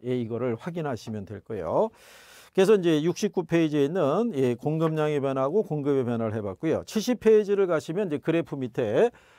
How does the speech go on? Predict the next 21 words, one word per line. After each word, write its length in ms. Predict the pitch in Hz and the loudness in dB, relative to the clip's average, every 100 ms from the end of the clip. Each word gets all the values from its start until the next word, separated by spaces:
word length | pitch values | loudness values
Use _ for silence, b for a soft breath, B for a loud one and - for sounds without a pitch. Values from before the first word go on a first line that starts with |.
| b - | b -4
공급 420 | 180 196 214 220 | -2 4 4 2
변화 340 | 151 156 160 139 | 0 0 0 -2
요인이라고 640 | 135 135 127 123 143 190 | -4 -4 -6 -6 -6 -4
또 180 | 160 135 | -4 -4
주어져 340 | 131 123 110 | -4 -4 -6
있죠. 320 | 101 - 139 - b b b b | -8 -4 -4 -4 b b b b
공급 380 | - 220 233 - | 0 4 4 4
변화 280 | 233 220 220 | 4 4 2
요인이니까 760 | 202 196 196 202 196 151 160 | 2 0 -2 2 4 6 4
해당 420 | - 190 220 220 202 | 2 0 2 0 0
재화의 400 | 175 175 180 165 | 2 2 0 -4
가격 380 | 135 131 180 | -4 -2 -2
말고 560 | 196 135 123 131 165 240 | -2 0 0 0 2 2
이제 200 | 160 131 | 2 -4
다른 320 | - 131 165 | -2 -2 0
애들이 320 | 165 139 151 | -2 -2 -2
구성이 400 | 170 139 139 127 | -2 -6 -8 -8
돼 120 | 113 110 | -8 -8
있는 200 | 104 95 | -10 -12
경우죠. 720 | 98 104 127 101 107 208 226 - | -12 -10 -8 -6 -6 -6 -8 -16
예. 140 | 98 | -18